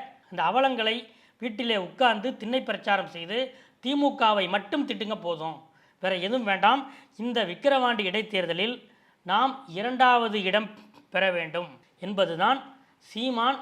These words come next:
போட்டிருக்கக்கூடிய வியூகம் என்கிறார்கள் அந்த கூட்டத்திலே கலந்து கொண்ட நாம் தமிழர் முக்கிய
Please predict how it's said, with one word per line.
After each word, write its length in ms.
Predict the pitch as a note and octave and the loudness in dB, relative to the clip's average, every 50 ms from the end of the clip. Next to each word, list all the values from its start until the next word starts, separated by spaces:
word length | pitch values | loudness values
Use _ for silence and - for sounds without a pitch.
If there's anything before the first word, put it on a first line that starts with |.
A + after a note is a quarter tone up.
| - - - _ _ _ | -10 -18 -20 _ _ _
போட்டிருக்கக்கூடிய 760 | - G#3+ A#3 G#3+ B3+ A3+ G#3 F3+ G3 F3 D#3+ F3 F3 E3+ F3 G#3+ B3+ C4+ - - - - _ _ _ _ D#3+ | -6 -6 -4 -4 -6 -6 -6 -6 -6 -6 -8 -10 -8 -6 -4 -4 -4 -4 -6 -10 -18 -20 _ _ _ _ -10
வியூகம் 380 | F#3+ A3+ A3 F3 F#3 F#3 F3 D#3 C3+ - - _ _ _ - | -8 -6 -2 -2 -2 -2 -4 -6 -10 -16 -20 _ _ _ -12
என்கிறார்கள் 500 | F#3 G3+ F#3+ F#3+ F#3+ F3+ E3+ G3+ B3+ C#4+ C#4+ - - - _ _ _ _ - - | -10 -6 -2 -2 -2 0 0 -2 -4 -4 -6 -12 -18 -20 _ _ _ _ -10 -8
அந்த 140 | F3 G#3 G#3 G3+ - G3+ | -6 -4 -4 -4 -4 -4
கூட்டத்திலே 460 | A3+ C4 G#3+ C4+ A#3+ F3+ A3+ G#3+ G#3 G3 G3+ - | -4 -2 0 0 0 0 0 -2 -2 -2 -2 -2
கலந்து 260 | F#3 G3+ A#3 A#3+ A#3 G#3 | -2 -2 -2 -4 -6 -6
கொண்ட 160 | G3+ F#3+ G#3 A#3+ C4+ C4+ - - - _ _ _ - F#3+ | -4 -2 0 0 0 -2 -4 -10 -20 _ _ _ -6 -6
நாம் 180 | A3 A#3 - - | -4 -4 -4 -6
தமிழர் 340 | G#3+ G3 F#3+ F#3 F3+ D3 - - - _ _ _ | -4 -2 -2 -2 -2 -2 -6 -12 -20 _ _ _
முக்கிய 220 | - F3 D#3+ G3+ | -18 -14 -10 -8